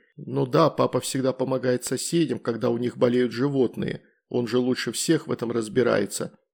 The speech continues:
Но сейчас он немного не в форме, а отказать-то не откажет, конечно. Папа слишком добрый". Он был в саду камней на берегу пруда. Сидел в домашнем халате и шляпе. Из воды высунулась рыбка, перекачивая папе ману.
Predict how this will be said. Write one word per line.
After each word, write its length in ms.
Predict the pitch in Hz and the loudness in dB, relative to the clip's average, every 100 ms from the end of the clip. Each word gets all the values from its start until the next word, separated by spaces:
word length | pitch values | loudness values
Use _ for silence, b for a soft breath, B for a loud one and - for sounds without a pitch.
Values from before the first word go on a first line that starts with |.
| - | -4
Но 120 | 123 | -4
сейчас 580 | - 127 - 156 143 - | -2 -4 -2 0 -2 -4
он 140 | 139 135 | -4 -2
немного 380 | 131 131 123 | -2 -2 0
не 100 | 123 | -2
в 80 | 123 | -4
форме, 560 | - 156 147 110 - b b b | -4 0 0 0 -6 b b b
а 120 | - | -6
отказать-то 640 | 120 - 127 117 131 - 123 | -6 2 2 2 0 0 -2
не 100 | 127 | -2
откажет, 560 | 120 - 147 131 117 | -2 -2 0 0 -4
конечно. 600 | - 113 107 101 101 104 b b _ _ | -4 -2 -2 -4 -6 -8 b b _ _
Папа 300 | - 131 127 | -2 -2 -2
слишком 520 | - 131 120 - 123 123 | -6 -4 -4 -4 -6 -2
добрый". 480 | 123 110 - 120 _ _ _ _ _ | -2 -2 -4 -8 _ _ _ _ _
Он 220 | - 180 | 2 4
был 120 | 135 117 | 2 -2
в 80 | |
саду 340 | - 120 117 135 | -2 -2 -2 -4
камней 400 | 117 110 139 156 | -2 -4 -2 -2
на 100 | 117 | 0
берегу 320 | 113 117 127 | 0 0 -2
пруда. 560 | - 120 104 104 - b b b _ | -2 -4 0 -2 -2 b b b _
Сидел 360 | - 139 143 170 | -8 0 4 4
в 80 | 117 | 2
домашнем 440 | 120 127 - 117 | 0 0 -2 -8
халате 500 | - 120 131 135 117 | -4 0 2 0 -4
и 20 | |
шляпе. 560 | 107 - 110 104 - - b | -6 -2 -2 -2 -6 -12 b
Из 200 | 139 147 | 0 0
воды 560 | 123 120 120 175 175 - | 4 2 4 2 2 -6
высунулась 720 | - 120 170 180 - 143 127 - | -10 0 2 2 0 0 0 0
рыбка, 400 | 131 170 - 113 | -2 -2 -4 -4
перекачивая 720 | 120 117 - 135 - 123 127 | -2 -4 -2 -2 0 0 0
папе 340 | - 123 123 135 | 0 -2 -2 -2
ману. 500 | 127 113 104 143 | 0 -2 -2 -6